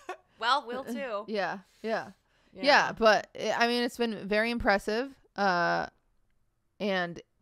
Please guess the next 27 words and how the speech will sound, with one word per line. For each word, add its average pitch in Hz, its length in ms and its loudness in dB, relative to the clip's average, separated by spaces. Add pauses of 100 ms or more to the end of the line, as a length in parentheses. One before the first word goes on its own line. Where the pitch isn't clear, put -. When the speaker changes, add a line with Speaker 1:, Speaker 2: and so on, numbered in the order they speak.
(260)
Speaker 1:
you 214 300 -6
don't 262 320 2
have 277 100 0
a - 20 -2
YouTube, 214 380 -6
you 190 80 -10
don't 202 220 -2
have 214 180 -4
a 214 40 -10
TikTok, 285 460 -6
right? 254 220 -4 (220)
Speaker 2:
I 381 140 6
just, 494 460 4
I 440 220 6
started 330 400 2
my 269 140 -4
YouTube, 175 480 -10 (120)
Speaker 1:
She 185 60 -8
just 175 80 -18
Speaker 2:
okay? 175 380 -4
Speaker 1:
started 277 340 0
her - 20 -
Speaker 2:
I 254 140 4
Speaker 1:
YouTube. 202 60 -10
Speaker 2:
just 233 260 -4
started 320 280 -2
YouTube. 247 600 -8